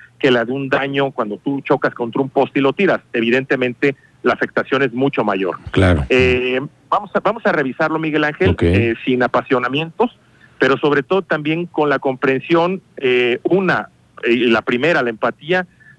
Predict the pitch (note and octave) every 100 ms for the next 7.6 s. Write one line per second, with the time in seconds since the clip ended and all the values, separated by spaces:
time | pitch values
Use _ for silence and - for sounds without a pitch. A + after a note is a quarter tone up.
0 | - B2 A#2+ A2+ D3 E3+ D#3 C3+ A#2 B2+
1 | C#3+ C3 C3+ C3+ - B2+ D3 G#3 - C#3
2 | - C3+ B2+ C3 B2 B2+ C3 B2+ A2+ -
3 | A2 A2 A2 A#2+ - _ _ _ _ -
4 | B2+ C#3 D3 D3 C3 A2+ A#2 C3 C3+ A2+
5 | B2+ C3+ - A#2 A#2 D3+ C#3+ C3+ C#3+ C#3
6 | A#2 B2+ C#3 C3 A2 G2+ C3+ C#3 - G#2
7 | G2 A2+ G#2+ A#2 A2+ F3+